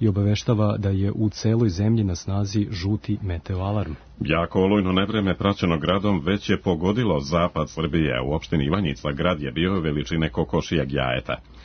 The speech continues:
Speaker 2: Meštani sela u okolini Ivanjice kažu da je grad padao više od deset minuta i da je uništio sve voće i povrće.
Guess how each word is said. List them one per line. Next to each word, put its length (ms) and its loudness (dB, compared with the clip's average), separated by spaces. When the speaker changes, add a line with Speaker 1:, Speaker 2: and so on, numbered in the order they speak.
Speaker 2:
Meštani 460 0
sela 400 -2
u 80 -2
okolini 380 0
Ivanjice 440 0
kažu 340 -2
da 100 0
je 60 0
grad 280 -2
padao 320 0
više 280 -2
od 200 -4
deset 360 -2
minuta 400 -2
i 40 0
da 80 0
je 80 2
uništio 460 0
sve 260 -4
voće 320 -2
i 40 -2
povrće. 420 -4